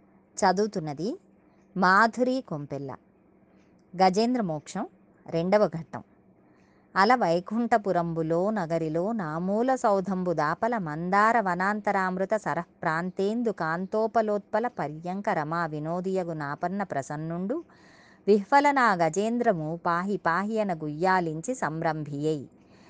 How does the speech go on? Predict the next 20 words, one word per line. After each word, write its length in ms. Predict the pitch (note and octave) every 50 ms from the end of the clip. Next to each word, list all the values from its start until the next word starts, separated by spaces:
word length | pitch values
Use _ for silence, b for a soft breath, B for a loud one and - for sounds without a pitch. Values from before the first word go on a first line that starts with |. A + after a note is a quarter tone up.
| b b b -
ఎక్కడో 460 | F#3 F#3 - - A#3 A3+ A#3+ C4 C#4
వైకుంఠపురం 840 | C#4 A#3+ G3 F#3 G3 - - A3 A3+ A3+ A#3 G#3 G#3 F#3+ F#3 F#3 E3
లోపల 320 | D#3 D3+ E3 - A3 G3+
ఉన్నాడు. 400 | F3+ E3 D3+ C#3 C#3 C#3+ C3+ - - - B B B B B B
బయట 320 | F3 F#3 G3+ B3 D4+ -
సనక 340 | D#4+ - - F#3 F#3 G3+ B3+
సనందనాది 680 | A#3 - A3 G3 F#3 F3+ F3 F3 E3 E3 D#3 D3+ D3
మహర్షులు, 880 | D3 D3 C#3 C3 D3 E3 D#3+ - - D#3 C#3+ C#3+ C#3+ D3+ E3+ G3+ G#3 F#3+
నారదుడు, 1000 | E3+ D#3+ D#3 D3+ E3 F#3 F#3+ F#3 E3 D3 D#3 C#3+ C#3 D#3+ F3 G3 G#3 G#3 F3+ D#3+ -
గరుత్మంతుడు, 760 | D#3 D3+ E3+ E3 - - F3 E3 D#3 - D3+ C#3+ D#3 F3+ G#3
విశ్వక్సేనుడు. 840 | G3 D#3 D3 C#3 - - F#3 E3+ - - E3 D3+ D3 D3 C3+ C#3 C3 - _ b b b b b b b b b b
ఆయన 300 | - A3 B3 C#4+ D4 B3+
ధనస్సు, 720 | F#3 - E3+ D#3+ D3 D3 D3+ C#3+ - - - D3+ C#3+ C#3 - _ _ _ _ -
కౌమోదకి 680 | G3+ G3+ A3+ A#3+ B3+ C4 C4+ B3+ C4 B3+ B3+ B3+ A#3+ A#3
అనబడే 420 | G#3+ G3 F3 F#3 F#3 A3 C4 B3 - E3
గద 200 | C#3 C#3 D3+ B2+ - b b b b b b b b
అన్నీ 380 | D3 E3 F3 F#3+ G3+ A3+ B3+ C#4
పురుషాకృతులలో 920 | A#3 - G3 F3 E3+ - G#3+ G3+ - - G3 F3+ - F3+ F3 D#3+ D#3+ F#3 B3
బయట 320 | C4+ A3 D#3+ D3 E3 -
ఎదురు 340 | A3+ A3 E3 C3+ D#3 E3 E3+